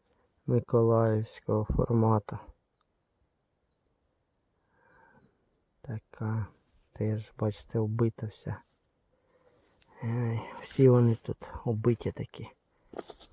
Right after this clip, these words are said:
Ця ось теж. Ну, це схоже на деньгу.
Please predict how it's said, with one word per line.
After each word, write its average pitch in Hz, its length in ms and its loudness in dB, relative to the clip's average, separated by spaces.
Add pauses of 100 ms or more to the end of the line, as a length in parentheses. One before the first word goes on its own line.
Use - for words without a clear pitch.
(160)
Ця 120 280 -2
ось 117 240 0
теж. 110 420 -4 (1300)
Ну, 135 120 0
це 117 200 0
схоже 113 360 2
на 117 200 4
деньгу. 120 540 4